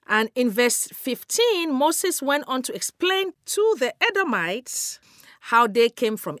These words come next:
Egypt. They had been mistreated there, and they cried out to the Lord. The Lord sent an angel who helped them out of Egypt. They were delivered, and now they are in Kadesh, um,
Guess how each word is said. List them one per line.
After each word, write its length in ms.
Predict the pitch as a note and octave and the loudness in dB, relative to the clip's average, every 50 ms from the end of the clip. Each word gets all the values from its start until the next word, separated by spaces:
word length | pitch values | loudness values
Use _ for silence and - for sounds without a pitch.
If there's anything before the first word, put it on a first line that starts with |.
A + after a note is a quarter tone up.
| - | -4
Egypt. 540 | - D#4 E4+ D4+ C4 - E4 E4 D4 - _ | 0 2 2 2 4 4 2 2 2 0 _
They 140 | G#3+ A3 A#3+ | 0 0 0
had 240 | G#3+ A3 G3 F#3+ E3 | 0 -2 -6 -4 -4
been 220 | F3+ E3 D#3+ D#3 | -6 -6 -6 -6
mistreated 680 | D#3 D#3 - - - - - - - - E4 D4+ B3 | -6 -8 -8 -8 -6 -4 -4 -4 -2 -2 -2 0 2
there, 340 | A#3 C4+ C4+ C4 B3+ B3+ B3+ B3 - - - - - - - - - _ | 4 4 4 6 4 2 0 -2 -10 -20 -20 -20 -20 -20 -20 -20 -14 _
and 180 | F#3 F3 F3+ F3 | -6 -4 0 2
they 120 | G#3+ A3+ | 2 0
cried 400 | A3+ - - - A#3 A3 G#3+ G#3 - | 0 -2 -2 0 2 2 2 0 0
out 180 | G3 G3+ G3 G3 | -2 -2 -2 -2
to 80 | - F3 | -6 -6
the 120 | D#3+ D3+ | -6 -6
Lord. 500 | D#3+ G#3+ C#4 D4 C#4+ C#4 C4+ C4+ B3+ - _ _ _ _ _ _ _ _ _ _ _ _ _ _ _ _ - - - | 0 6 8 8 8 8 6 4 2 0 _ _ _ _ _ _ _ _ _ _ _ _ _ _ _ _ -20 -16 -6
The 160 | E3 E3 F#3+ | 0 2 2
Lord 300 | F#3+ G3+ G#3 G#3+ A3 - | 4 6 4 4 2 0
sent 260 | - - A#3+ A3 G3+ | -2 -2 -2 -2 -4
an 140 | F#3+ E3 - - | -4 -6 -6 0
angel 640 | C4+ D4 D#4 E4 D#4 - E4 E4 E4 E4 E4 F4 E4 - - - - - _ _ - | 2 2 2 4 2 2 4 4 4 4 2 0 -2 -6 -12 -20 -20 -20 _ _ -6
who 260 | C#4 C#4+ C#4+ C#4+ C#4+ | -4 -2 -2 -2 -4
helped 560 | - - - B3 B3+ C4+ C4+ C4 - - - - | -6 -6 -4 0 2 2 2 2 -2 -10 -16 -6
them 300 | F#3 F3+ G3 F#3+ F#3 F3+ - | 0 0 0 0 0 -2 -2
out 180 | G#3 A3+ A3+ G3+ | 0 0 2 0
of 240 | E3+ - - - - _ | -2 -2 -8 -16 -18 _
Egypt. 400 | - D4 D#4+ C4+ D#4 E4 D4+ A3+ | -2 -2 0 2 2 0 0 0
They 100 | G3+ G#3+ | 0 0
were 120 | F#3+ E3 | 0 0
delivered, 760 | D#3+ D3+ - E3 G3+ C#4 D#4+ C4+ D4+ D4+ D4 D4 C#4+ D4 C#4 - - - - - - - - _ _ | -2 -2 -4 -4 -2 -2 0 4 4 6 6 6 6 4 0 -4 -12 -20 -20 -20 -20 -20 -20 _ _
and 260 | - F#3 F#3 F#3+ G3+ | -4 -4 -2 0 4
now 240 | A3+ A#3+ B3+ C4 B3+ | 4 6 6 6 6
they 180 | G#3+ A3 B3 - | 4 0 -2 -2
are 160 | - F3+ D#3+ - | -2 -4 -6 -6
in 160 | F#3+ F3 E3 | -8 -10 -10
Kadesh, 880 | - - F3+ D#3 D#3+ D#3 C#4 D#4 E4 E4 E4+ E4+ - - - - - - - - - - - - - _ _ - | -8 -8 -8 -8 -4 0 2 4 6 6 6 4 4 2 2 2 0 -4 -8 -18 -20 -20 -20 -20 -20 _ _ -4
um, 640 | E3+ E3+ D#3+ D#3+ D3+ D3+ D3+ C#3 C3+ C3+ D3 D3+ | -2 0 0 0 0 0 0 -2 -4 -8 -10 -14